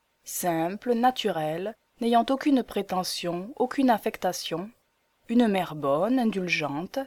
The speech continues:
qui n'avait pas de plus grand plaisir que ceux de ses enfants, c'était vraiment une acquisition précieuse.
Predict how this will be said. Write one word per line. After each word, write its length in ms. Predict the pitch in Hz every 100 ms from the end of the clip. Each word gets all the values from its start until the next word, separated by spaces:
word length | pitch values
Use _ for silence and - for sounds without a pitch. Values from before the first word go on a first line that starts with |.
| -
qui 120 | 254
n'avait 340 | 233 190 196
pas 320 | 190 - 208 196
de 80 |
plus 260 | 185 - 196
grand 300 | 175 180 202
plaisir 560 | 196 190 180 185 190 -
que 120 | 180
ceux 200 | - 175
de 100 | 170
ses 260 | - 170
enfants, 440 | 160 156 - 147 208 - _ _ _ _
c'était 200 | - 254
vraiment 460 | 294 277 285 208 214
une 160 | 202 202
acquisition 600 | - 247 254 247 302 285
précieuse. 760 | - 302 - 147 139 143 -